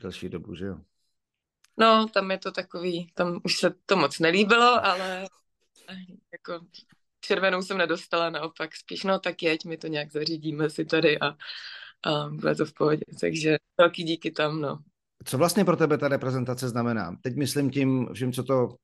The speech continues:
Speaker 1: co to představuje, nejenom samozřejmě jako reprezentace země jako takový, ale ten level házený, eh, na kterým jste, a i ten tým, který se v podstatě nějakým způsobem dává dohromady, který vypadá velice... Já když jsem viděl ten zápas se Švýcarskem, tu odvetu, nebo oba dva ty zápasy,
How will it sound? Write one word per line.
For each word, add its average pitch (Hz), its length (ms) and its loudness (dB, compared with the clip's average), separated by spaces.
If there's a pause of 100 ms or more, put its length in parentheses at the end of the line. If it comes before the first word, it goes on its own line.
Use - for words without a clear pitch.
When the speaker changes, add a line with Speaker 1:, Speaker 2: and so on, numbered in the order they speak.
(140)
Speaker 1:
co 135 120 -4
to 151 120 0
představuje, 120 560 0
nejenom 110 200 -2
samozřejmě 117 260 -2
jako 117 220 -2
reprezentace 117 600 -2
země 110 260 -2
jako 113 180 -4
takový, 107 400 -4
ale 110 200 0
ten 113 200 -2
level 110 340 0
házený, 120 640 -2
eh, - 140 -12 (320)
na 107 260 -4
kterým 117 300 -4
jste, 110 340 -2 (440)
a 110 120 0
i 120 160 0
ten 131 240 0
tým, 131 200 2
který 117 260 0
se 117 180 -2
v - 120 -12
podstatě 110 640 -2
nějakým 110 400 -6
způsobem 113 440 -4
dává 107 280 0
dohromady, 110 560 -2
který 110 200 -6
vypadá 107 320 -2
velice... 107 480 -4 (200)
Já 117 100 0
když 127 160 0
jsem 139 140 0
viděl 131 200 2
ten 131 160 -2
zápas 127 320 0
se 98 100 -6
Švýcarskem, 131 600 -4
tu 135 100 -4
odvetu, 110 360 -2
nebo 117 180 -2
oba 123 180 0
dva 113 140 -2
ty 113 120 -4
zápasy, 110 520 -4